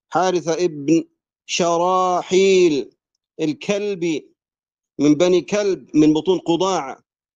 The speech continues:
وزوجته اسمها سعدى، وزوجته اسمها، اسمها سعدى. اللي حصل إن زيد بن حارثة أسر وهو صغير وباعوه في سوق عكاظ،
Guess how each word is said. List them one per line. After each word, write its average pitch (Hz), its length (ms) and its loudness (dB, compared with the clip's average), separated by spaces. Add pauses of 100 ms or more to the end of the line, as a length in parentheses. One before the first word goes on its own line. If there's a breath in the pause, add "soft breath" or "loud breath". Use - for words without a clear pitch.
(480)
وزوجته 139 1120 -2
اسمها 151 340 -2
سعدى، 143 760 -2 (1080)
وزوجته 147 680 0
اسمها، 160 540 -2 (920)
اسمها 160 500 -2
سعدى. 131 640 -2 (800)
اللي 156 200 2
حصل 262 500 -4 (240)
إن 175 260 2
زيد 240 420 -2
بن 190 200 -2
حارثة 254 680 -2 (720)
أسر 214 640 0
وهو 208 360 2
صغير 208 440 -2
وباعوه 202 440 2
في 170 80 -8
سوق 233 180 -2
عكاظ، 185 500 0